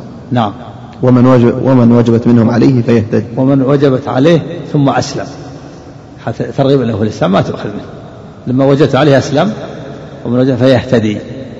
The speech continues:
Speaker 1: تسعة. هذه الدالية، دالية إيش؟ صر-، صرصري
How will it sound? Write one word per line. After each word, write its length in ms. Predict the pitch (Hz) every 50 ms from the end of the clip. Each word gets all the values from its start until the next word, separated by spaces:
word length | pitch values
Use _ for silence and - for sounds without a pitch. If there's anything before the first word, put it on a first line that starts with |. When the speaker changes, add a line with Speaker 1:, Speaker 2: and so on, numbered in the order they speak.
| - -
Speaker 1:
تسعة. 280 | 143 - - 123 - - - - - - - - - - - - - - - - - - - - - - - - - - - - - - - - - - - - - - - - - - - - - - 113 113 113 110 - - - - -
هذه 320 | - 135 139 139 135 123
الدالية، 500 | 120 117 113 139 131 127 135 127 113 113
دالية 360 | 104 95 127 117 117 123 123 - -
إيش؟ 260 | 120 131 127 - - - - - - - - -
صر-، 100 | 120 110 - - - - - - - - - - - - - - - -
صرصري 500 | - - - 131 113 - - 123 113